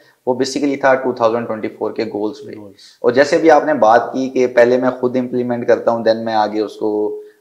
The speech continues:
Speaker 1: अ, लोगों तक पहुँचाता हूँ, तो उसमें जो goals की बात हुई तो बहुत सारे goals ऐसे थे जो आप पहले आपने उस पे अपने ऊपर implement किया और then आप उसको आगे लोगों तक पहुँचा रहे थे।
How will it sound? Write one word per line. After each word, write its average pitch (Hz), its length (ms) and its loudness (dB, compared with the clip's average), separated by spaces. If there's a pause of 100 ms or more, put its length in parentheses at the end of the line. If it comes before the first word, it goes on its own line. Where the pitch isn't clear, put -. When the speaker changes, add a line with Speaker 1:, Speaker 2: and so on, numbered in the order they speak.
(100)
Speaker 1:
अ, 104 440 2 (260)
लोगों 107 300 0
तक 110 240 0
पहुँचाता 107 460 0
हूँ, 113 320 -6 (240)
तो 123 100 0
उसमें 151 480 -4
जो 139 100 0
goals 123 340 2
की - 80 -2
बात 127 240 6
हुई 139 80 0
तो 131 80 0
बहुत 135 280 2
सारे 151 180 4
goals 127 280 2
ऐसे 131 220 2
थे 135 400 -2
जो 123 320 2
आप 120 340 4
पहले 120 280 4
आपने 117 400 0
उस 110 320 -4
पे 113 220 0
अपने 113 320 -2
ऊपर 110 300 2
implement 131 480 -2
किया 127 180 4
और 113 100 0
then 120 180 4
आप 110 200 2
उसको 120 300 0
आगे 123 480 0 (320)
लोगों 123 160 6
तक 127 220 0
पहुँचा 110 320 0
रहे 104 180 -4
थे। - 160 -10